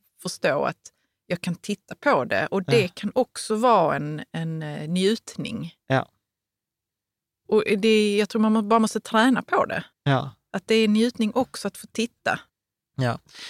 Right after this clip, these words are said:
Speaker 2: Jag vet inte, jag vet inte, alltså så här, så att jag tror egentligen, alltså så här, det jag tänkte också när jag, när jag skrev detta, det var, det var ju min sån, den här historien jag berättat när, när vi hade Teslan på uppfarten.
Speaker 1: Mm.
Speaker 2: Att det, det var så här, man, jag, man vill ju, eller jag vill ju ibland så här, "Jag ska minsann visa dem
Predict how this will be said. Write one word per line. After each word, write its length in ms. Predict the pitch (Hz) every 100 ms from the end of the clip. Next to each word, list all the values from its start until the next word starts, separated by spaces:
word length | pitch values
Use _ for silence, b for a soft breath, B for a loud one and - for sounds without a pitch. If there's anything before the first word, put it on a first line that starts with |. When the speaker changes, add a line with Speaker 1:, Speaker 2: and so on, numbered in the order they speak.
| B
Speaker 2:
Jag 120 | 165
vet 80 | 202
inte, 140 | 185 160
jag 120 | 160
vet 120 | 165
inte, 220 | 165 147
alltså 180 | 156 160
så 100 | 165
här, 200 | 147 120
så 140 | 113 131
att 160 | -
jag 280 | 139 151 147
tror 380 | - 180 131 123
egentligen, 600 | 165 139 - 123 123 120 120 _ _ _ -
alltså 160 | -
så 40 | 165
här, 200 | 151 151
det 120 | 156
jag 160 | 147
tänkte 340 | - 170 165 151
också 200 | - 127
när 100 | 131
jag, 100 | 131
när 100 | 139
jag 60 | 131
skrev 240 | - 131 120
detta, 240 | 127 127
det 80 | 123
var, 200 | 131 127
det 80 | 127
var 120 | 135
ju 60 | 120
min 140 | 117
sån, 220 | 120 113
den 120 | 113
här 60 | 113
historien 300 | 113 - 117
jag 80 | 113
berättat 360 | 113 104 - 110
när, 140 | 110
när 100 | 110
vi 100 | 107
hade 180 | 110 110
Teslan 500 | - 117 - 120 120
på 100 | 123
uppfarten. 760 | 135 - 101 - - - 135 127 _ -
Speaker 1:
Mm. 300 | 180 170 175 _
Speaker 2:
Att 180 | 131 135
det, 220 | 135 131
det 100 | 135
var 100 | 135
så 100 | 131
här, 80 | 123
man, 260 | 127 131 151
jag, 120 | 131
man 200 | 139 139
vill 200 | 147 120
ju, 180 | 123 135
eller 140 | 135
jag 260 | 139 131 135
vill 240 | 143 113
ju 100 | 120
ibland 460 | 120 113 107 113 117
så 80 | 117
här, 240 | 113 143
"Jag 100 | 165
ska 140 | -
minsann 380 | 160 151 156 139
visa 340 | 135 131 - 120
dem 240 | 113